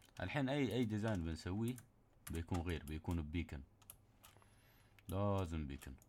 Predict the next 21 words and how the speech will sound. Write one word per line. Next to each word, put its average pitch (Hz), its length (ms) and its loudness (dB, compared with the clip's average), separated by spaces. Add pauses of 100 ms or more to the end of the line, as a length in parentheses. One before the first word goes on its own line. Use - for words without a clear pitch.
(500)
انزين، 80 240 -2 (480)
عشان 92 440 -6
في - 180 -2
وقت 90 260 -4
للحلقة 87 540 -6 (540)
بنسوي 87 560 -4 (580)
شيء 78 120 -8
ثاني، - 260 -8 (220)
بما 76 180 -6
أن 80 120 -2
عندنا 80 240 -2
خطوط - 300 -16
إنتاج 69 340 -8
هني. 69 200 -10 (1200)
هذا 104 100 0
بخليه 82 320 -4
فاضي. 85 360 -4 (720)
باخذ 87 280 -4
خطوط - 400 -10
إنتاج 87 500 -6
ل 80 100 -6